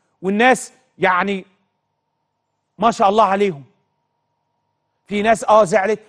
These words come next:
لكن لما عرف في الآخر إنه المنفعة عامة، تقدر تقول عليها شقة ديت؟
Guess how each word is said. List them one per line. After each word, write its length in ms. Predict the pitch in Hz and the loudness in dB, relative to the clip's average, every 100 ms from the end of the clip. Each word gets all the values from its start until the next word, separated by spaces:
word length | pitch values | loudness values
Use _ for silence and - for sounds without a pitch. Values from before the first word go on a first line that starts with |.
| - | -4
لكن 280 | 185 196 185 | -4 -2 -4
لما 180 | 185 | -2
عرف 220 | 180 220 - | 0 0 -2
في 80 | |
الآخر 400 | 185 196 196 202 - _ - | -2 0 2 0 -4 _ -10
إنه 220 | 190 196 | -4 -4
المنفعة 680 | 190 165 170 190 180 196 185 | -4 -6 -2 -2 2 2 4
عامة، 260 | 190 202 - _ - | 4 0 -8 _ -6
تقدر 240 | - 269 220 | 0 2 2
تقول 160 | 233 | 2
عليها 240 | 254 247 226 | 2 2 0
شقة 260 | 269 - | -2 -2
ديت؟ 300 | 196 208 233 | 0 0 -2